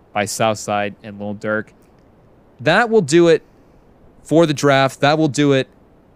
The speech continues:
for the episode. Champ, thank for, thanks for welcoming us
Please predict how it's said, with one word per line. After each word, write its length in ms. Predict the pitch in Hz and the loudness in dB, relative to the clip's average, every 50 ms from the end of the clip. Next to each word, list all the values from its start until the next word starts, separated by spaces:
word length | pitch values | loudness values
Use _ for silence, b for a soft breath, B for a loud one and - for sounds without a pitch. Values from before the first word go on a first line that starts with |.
| _ _ | _ _
for 440 | _ - - - 147 151 160 160 | _ -20 -8 -2 2 2 4 4
the 180 | 143 151 - - | 4 2 0 -2
episode. 640 | 143 131 - 123 - - 120 113 113 110 110 110 - - _ _ _ - - _ _ _ _ _ _ _ _ _ _ _ | -4 -4 -4 -6 -4 -2 -2 0 0 -2 -2 -4 -8 -14 _ _ _ -20 -20 _ _ _ _ _ _ _ _ _ _ _
Champ, 340 | - - - 156 156 165 151 | -8 -4 -2 0 0 -2 0
thank 220 | - 180 185 175 - | -2 -2 -2 0 2
for, 180 | 202 208 190 | 2 2 2
thanks 400 | 151 - - - 196 180 196 175 | 2 -2 -4 -2 -2 0 0 0
for 80 | - 208 | 0 2
welcoming 400 | 175 160 170 185 165 214 202 190 | 2 4 2 2 0 0 0 0
us 240 | 180 - - - | 0 -2 -4 -8